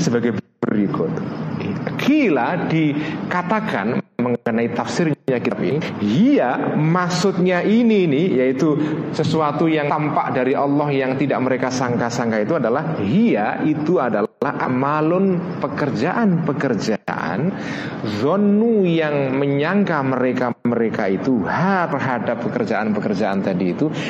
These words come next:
hasanatin, sebagai kebaikan-kebaikan, fa idza hiya, maka tiba-tiba pekerjaan-pekerjaan tadi itu, amal tadi itu, sayyi'atun, adalah kejahatan.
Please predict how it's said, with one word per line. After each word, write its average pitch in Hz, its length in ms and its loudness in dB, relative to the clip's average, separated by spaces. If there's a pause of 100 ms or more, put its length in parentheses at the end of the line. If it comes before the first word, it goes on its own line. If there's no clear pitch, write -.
hasanatin, 151 960 0
sebagai 117 560 0
kebaikan-kebaikan, 107 1160 0 (240)
fa - 400 -2
idza 190 520 2 (240)
hiya, 180 360 4 (480)
maka 156 400 -2
tiba-tiba 143 760 0 (1080)
pekerjaan-pekerjaan 143 1300 0
tadi 127 320 0
itu, 170 160 2
amal 131 400 0
tadi 120 320 2
itu, 139 160 0
sayyi'atun, 139 960 0
adalah 117 400 -2
kejahatan. 101 760 -4